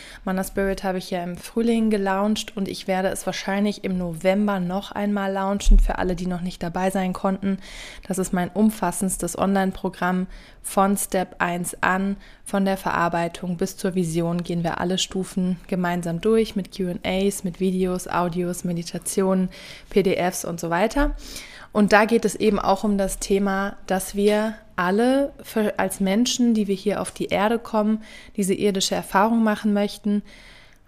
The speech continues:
verschiedene Stimmen in uns tragen. Und zwei dieser Stimmen sind das Ego und die Seele. Das Ego,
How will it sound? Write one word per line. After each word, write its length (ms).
verschiedene 520
Stimmen 400
in 140
uns 240
tragen. 500
Und 380
zwei 300
dieser 280
Stimmen 640
sind 520
das 220
Ego 680
und 360
die 100
Seele. 420
Das 320
Ego, 520